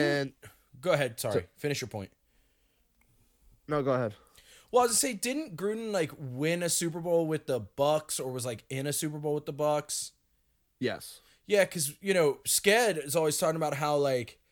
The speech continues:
Speaker 2: people
Speaker 1: He
Speaker 2: always
Speaker 1: won the
Speaker 2: give him
Speaker 1: Super Bowl
Speaker 2: credit for that,
Speaker 1: two thousand two.
Speaker 2: but in reality, that was, like, Tony Dungy's team. It was not his team. He just came in.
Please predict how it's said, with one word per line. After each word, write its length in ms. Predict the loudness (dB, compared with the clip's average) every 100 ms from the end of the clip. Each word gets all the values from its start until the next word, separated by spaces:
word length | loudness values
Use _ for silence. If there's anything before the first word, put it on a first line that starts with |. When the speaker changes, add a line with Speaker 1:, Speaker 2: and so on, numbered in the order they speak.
| _ _ _ _ _ _ _ _ -6
Speaker 2:
people 260 | -2 4
Speaker 1:
He 20 | 6
Speaker 2:
always 120 | 8
Speaker 1:
won 100 | 8
the 60 | 6
Speaker 2:
give 120 | 6
him 80 | 4
Speaker 1:
Super 140 | 4
Bowl 140 | 4 6
Speaker 2:
credit 360 | 10 10 8
for 120 | 4 2
that, 480 | 4 4 2 0 -6
Speaker 1:
two 80 |
thousand 60 | -4
two. 40 |
Speaker 2:
but 240 | 0 0 0
in 300 | -2 -2 -2
reality, 480 | 0 2 2 2 0
that 140 | -2
was, 120 | -2
like, 140 | -2 -4
Tony 300 | -4 -4 -4
Dungy's 440 | -4 -4 -4 -6
team. 200 | -6 -6 -8
It 80 |
was 160 | -8 -8
not 320 | -6 -6 -8
his 220 | -10 -8 -8
team. 320 | -8 -8 -8
He 100 | -8
just 200 | -10 -10
came 260 | -10 -10
in. 260 | -10 -12